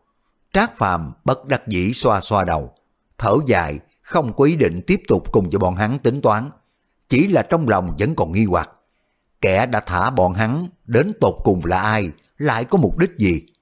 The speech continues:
Suy nghĩ một hồi, tạm thời không có nghĩ ra được. Trác Phàm liền tiếp tục nói: "Vì sao mà ngươi muốn đánh lén chúng ta? Đến tột cùng do người phương nào sai sử ngươi?" "Hơ, trùng hợp thôi."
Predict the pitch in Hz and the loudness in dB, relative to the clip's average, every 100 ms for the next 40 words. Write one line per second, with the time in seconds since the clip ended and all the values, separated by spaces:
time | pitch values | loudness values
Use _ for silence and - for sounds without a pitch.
0 | _ _ _ _ _ - - 180 151 107 | _ _ _ _ _ -8 0 0 2 0
1 | 113 - 98 92 76 - _ - 98 110 | 0 0 2 2 -2 -10 _ -4 -4 -2
2 | 110 95 90 - 120 117 107 110 120 95 | -2 0 -2 -2 -4 -2 -2 0 0 -2
3 | 87 82 - _ _ _ _ - 226 - | -2 -4 -6 _ _ _ _ -2 -2 -2
4 | 104 170 170 92 82 - 139 - 76 98 | -2 0 0 -2 -2 -2 -2 -2 -4 0
5 | 101 117 - _ _ _ _ _ 101 123 | -2 -2 -12 _ _ _ _ _ 0 2
6 | 117 - 120 90 117 123 98 82 120 160 | 2 0 -2 0 2 4 2 0 0 2
7 | 139 151 139 160 156 175 131 104 98 _ | 0 2 0 0 -2 -2 -2 -2 -4 _
8 | _ _ _ _ 156 185 233 - - - | _ _ _ _ 0 0 0 0 0 2
9 | 110 104 82 _ 151 185 143 107 101 - | 2 2 -6 _ 0 0 4 4 4 4
10 | 160 127 95 80 - 107 90 95 120 104 | 2 2 0 -2 -2 -4 -2 -2 2 2
11 | 90 - _ _ _ _ _ _ - 233 | 2 -4 _ _ _ _ _ _ -2 -2
12 | - _ _ _ _ 151 107 - 101 - | -2 _ _ _ _ 0 0 0 -2 0
13 | 143 170 | 2 2